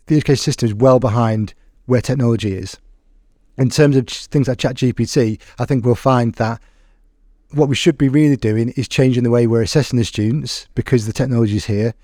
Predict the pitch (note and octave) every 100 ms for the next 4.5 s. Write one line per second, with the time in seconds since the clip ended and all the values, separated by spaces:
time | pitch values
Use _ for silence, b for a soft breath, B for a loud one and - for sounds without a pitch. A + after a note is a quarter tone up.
0 | _ _ _ - C3+ C3+ A#2+ B2 A#2+ A2+
1 | A#2 - D3 E3 D3 D3 C#3 C3 C#3 C#3+
2 | C3 - C#3+ D3 C#3 C#3 C3+ C#3 C#3 B2
3 | C3+ - C3 - D#3 D#3 - C#3 B2 D3+
4 | A#2+ A2+ - A#2+ A2+